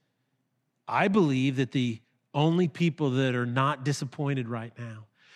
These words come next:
the people who have the hope of all hopes, are those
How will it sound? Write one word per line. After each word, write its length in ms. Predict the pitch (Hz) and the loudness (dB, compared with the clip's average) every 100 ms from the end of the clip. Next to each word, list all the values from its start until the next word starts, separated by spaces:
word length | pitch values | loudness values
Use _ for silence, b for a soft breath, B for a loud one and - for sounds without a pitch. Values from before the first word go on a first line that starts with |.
| b - | b -2
the 100 | 151 | 2
people 340 | 208 185 185 | 4 6 6
who 140 | 160 156 | 6 4
have 280 | 151 151 | 2 2
the 140 | 139 135 | 0 -2
hope 440 | - 170 170 160 B B | 2 4 4 0 B B
of 180 | - 135 | -4 -4
all 260 | - 151 175 | 0 0 0
hopes, 440 | 170 139 110 - B B | 0 -2 -4 -10 B B
are 160 | 135 139 | -2 0
those 560 | 135 147 151 156 143 | 0 2 2 0 -2